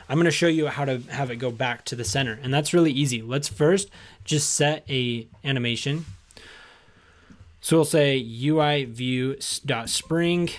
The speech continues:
and then if that ever loads, we'll hit return, and then we'll get that spring animation. I'm gonna say width duration one, delay zero, spring with damping point two. So it's gonna be pretty bouncy, and initial spring velocity one.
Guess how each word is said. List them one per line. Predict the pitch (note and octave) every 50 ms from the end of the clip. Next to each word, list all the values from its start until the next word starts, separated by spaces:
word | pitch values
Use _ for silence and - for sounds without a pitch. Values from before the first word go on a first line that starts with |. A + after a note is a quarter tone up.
| - - _ _ _ _ _ _ _ _ _ _ _ _ _ _ - - - -
and | C3+ C3+ C3+
then | C3+ C3+ C3 B2+
if | B2 -
that | - B2+ B2+
ever | B2+ A#2+ B2 A#2+
loads, | A#2 A#2 B2 B2 A#2 -
we'll | B2+ B2 A#2+
hit | B2+ B2+ A#2
return, | A#2+ A#2 A2+ - - F3+ F3+ F3+ F3+ E3+
and | C#3+ C3
then | C3 B2+ B2+
we'll | B2 A#2+
get | B2 A2+
that | C3 A#2 A2+ -
spring | - - C3+ B2+ A#2+
animation. | A2+ A2+ A2+ A2+ A2+ - B2+ B2
I'm | A#2+ B2
gonna | C3+ C#3+
say | C#3 - - C#3+ C3+ C3 B2+ A#2+ A#2 - _ _ _
width | - D3+ D3
duration | - D3+ C#3+ C#3 C3+ - C3+ C3 C#3
one, | D3 D#3 D#3 D#3 D#3 C#3+
delay | C#3+ C3 B2 B2+ C3 B2+ B2+ B2+ B2+ B2 - _ _ _ _ _ -
zero, | A#2+ A#2+ C3+ C3+ C3+ C3 C3 C3+ C3 C3 C3+
spring | D3 - - - C#3+ C#3+ C#3+
with | C3+ B2 -
damping | B2+ B2 A#2 - B2 B2 B2 A#2+ - - - _ _ -
point | - D3 C3+ B2 - -
two. | - - G#3+ G#3 G3 G3 G3 F#3+ - - - _
So | - - C#3
it's | -
gonna | D#3 E3
be | D#3+ D3+
pretty | D3 - D3 B2+
bouncy, | C3 A#2+ A#2+ B2 - C#3 C3 B2
and | A#2+ B2+
initial | B2+ C3+ C3+ - D3+ C3
spring | - - - - C#3 C3 B2+
velocity | A#2 A#2 A#2 A2+ G#2+ - B2+ A#2
one. | A2 G#2+ A#2 G#2+ G#2 G#2+